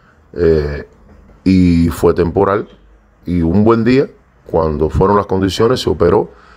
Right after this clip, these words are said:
se le reconectaron otra vez los intestinos y volvió a la vida normal. A veces, dolorosamente, las tiendas son como esta especie de colostomía.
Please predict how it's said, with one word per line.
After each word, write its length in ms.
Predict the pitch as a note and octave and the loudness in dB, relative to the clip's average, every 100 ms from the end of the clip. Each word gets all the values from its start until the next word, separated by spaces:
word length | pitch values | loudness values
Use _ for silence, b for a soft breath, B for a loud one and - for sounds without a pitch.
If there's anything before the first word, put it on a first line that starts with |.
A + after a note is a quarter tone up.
| B | B
se 200 | - - | -6 -2
le 160 | E2 E2+ | 0 0
reconectaron 720 | D#2+ D#2+ F2 E2 D#2+ G2+ G2+ | 0 -2 0 0 0 -2 0
otra 200 | G2 G2+ | 0 0
vez 120 | G2 | 0
los 160 | G2 F#2+ | 0 0
intestinos 540 | F#2+ F2+ F2+ A#2 C3+ E3+ B B B B - | -2 -4 -2 -2 -2 -6 B B B B -2
y 60 | G2 | 2
volvió 540 | F#2 F2 F2 F#2 F2+ | 2 2 2 2 2
a 20 | E2+ | 0
la 80 | |
vida 220 | D#2 D2+ D2 | -2 -4 -6
normal. 300 | C#2+ C#2 C#2 | -8 -8 -4
A 140 | F2+ | 0
veces, 280 | G2+ A#2+ B2 | 2 0 -2
dolorosamente, 1040 | G#2+ F#2+ G#2 G#2 G2+ A2 F#2+ F#2 E2+ E2+ | 0 0 0 -2 -2 -2 0 -2 -2 -4
las 180 | D#2+ E2+ | -4 -2
tiendas 380 | G#2+ G#2+ G#2+ G2 | 0 0 0 0
son 240 | - F#2 | 0 0
como 200 | - F#2+ | 0 0
esta 140 | F2+ F#2+ | 0 -4
especie 380 | - F2 F2+ | -2 -4 0
de 80 | F#2 | 0
colostomía. 580 | F2+ E2+ D2+ E2 D#2+ E2 | 2 -2 -2 -2 0 -2